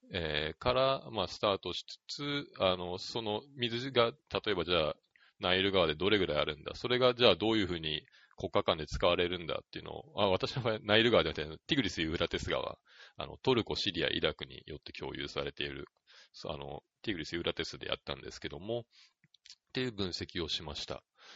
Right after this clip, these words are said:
で、まあ、その後、まあ、ジャイカに入るともう水道のことをやるし、洪水のことをよりやらなきゃいけないし、もう常にこう、新しいことを学び、学びしながら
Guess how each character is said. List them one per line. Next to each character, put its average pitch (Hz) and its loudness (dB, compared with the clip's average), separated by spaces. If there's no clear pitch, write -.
で、 131 2
ま 131 2
あ、 - 2
そ 143 -4
の 135 -2
後、 139 -4
ま 127 2
あ、 - -6
ジ 113 4
ャ 107 8
イ 110 4
カ 117 0
に 107 -2
入 107 2
る 95 0
と 92 -6
も 80 -8
う 78 -8
水 85 -6
道 82 -4
の 85 -2
こ - -2
と 95 2
を 85 6
や 78 4
る 87 -2
し、 80 -4
洪 104 -2
水 104 0
の 101 -2
こ 104 0
と 98 0
を 76 0
よ 78 -2
り 78 -4
や 82 2
ら 80 -2
な 78 -6
き 78 -4
ゃ - -4
い 73 -6
け - -10
な 76 -4
い 73 -4
し、 73 -6
も 85 -12
う - -20
常 127 2
に 76 -8
こ 78 -4
う、 - 4
新 - 6
し - 8
い 82 -4
こ - -2
と 95 4
を 78 2
学 87 4
び、 90 -2
学 87 4
び 85 -2
し - -6
な 87 0
が 85 2
ら 80 2